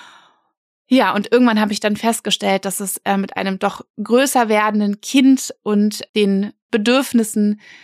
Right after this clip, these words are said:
nach, dass auch Mama abends besonders da ist,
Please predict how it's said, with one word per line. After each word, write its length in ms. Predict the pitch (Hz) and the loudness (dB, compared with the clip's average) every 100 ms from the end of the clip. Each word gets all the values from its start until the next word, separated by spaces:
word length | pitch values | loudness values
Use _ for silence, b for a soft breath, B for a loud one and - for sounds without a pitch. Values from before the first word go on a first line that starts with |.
| B - | B -4
nach, 260 | 190 190 | -2 -2
dass 180 | - 196 | -6 -10
auch 140 | 196 | -4
Mama 320 | 190 196 190 - | 0 2 0 0
abends 420 | 196 214 202 - | -2 0 -2 -4
besonders 500 | - 190 180 185 - | -6 -4 -2 -2 -4
da 260 | 185 180 190 | -2 -2 -4
ist, 400 | - 180 - | -6 -4 -4